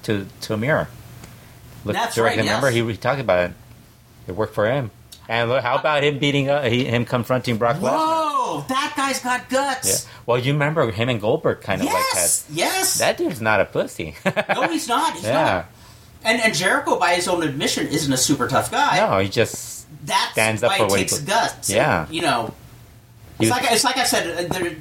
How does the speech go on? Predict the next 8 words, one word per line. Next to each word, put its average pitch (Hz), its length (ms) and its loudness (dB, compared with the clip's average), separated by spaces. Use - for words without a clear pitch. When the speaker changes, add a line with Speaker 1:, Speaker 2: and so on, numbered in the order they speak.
Speaker 1:
He 120 100 2
was 117 200 2
concerned 117 500 2
about 110 320 2
Randy 92 300 0
Orton. 110 360 0
Speaker 2:
Yeah. 277 400 0
And, 185 180 0